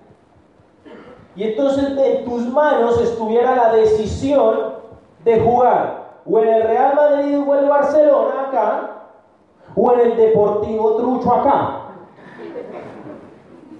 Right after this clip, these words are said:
Y usted está aquí y le dice, el de, aquí le dice, "Mire, usted acá tiene que entrenar, tiene que madrugar, tiene que ir a los entrenamientos". Va a ser exigente, sí, va a ser exigente,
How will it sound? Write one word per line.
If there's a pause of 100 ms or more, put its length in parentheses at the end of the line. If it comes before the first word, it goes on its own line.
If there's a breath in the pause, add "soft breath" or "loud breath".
(180)
Y
usted
está
aquí
y
le
dice,
el
de,
aquí
le
dice,
"Mire,
usted
acá
tiene
que
entrenar, (540)
tiene
que
madrugar,
tiene
que
ir
a
los
entrenamientos". (480 loud breath)
Va
a
ser
exigente,
sí,
va
a
ser
exigente,